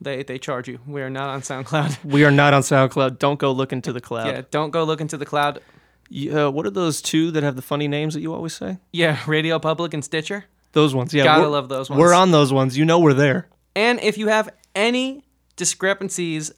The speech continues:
Speaker 1: about where we are, you're like, "Hmm, I know they say it every episode, but I'm really just too lazy to hit that fifteen-second rewind button a few times."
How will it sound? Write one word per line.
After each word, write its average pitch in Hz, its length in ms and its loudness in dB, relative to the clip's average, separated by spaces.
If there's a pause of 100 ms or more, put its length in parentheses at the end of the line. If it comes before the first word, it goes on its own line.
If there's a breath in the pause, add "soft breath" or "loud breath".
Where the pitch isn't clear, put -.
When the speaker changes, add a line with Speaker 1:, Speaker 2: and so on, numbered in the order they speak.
(160)
Speaker 1:
about 170 400 4
where 190 200 0
we 185 120 0
are, 185 200 2
you're 175 160 -4
like, 160 220 -2
"Hmm, 160 220 -6
I 135 120 -6
know 160 180 -4
they 170 140 -4
say 160 260 -4
it 165 80 -4
every 151 180 -4
episode, 180 520 -6
but 151 100 -6
I'm 156 340 -4
really 180 280 -4
just 175 180 -8
too 180 120 -8
lazy 175 240 -4
to 160 80 -6
hit 165 120 -6
that 160 160 -6
fifteen-second 165 640 -6
rewind 165 380 -4
button 143 180 -6
a 147 60 -12
few 143 160 -10
times." 139 400 -10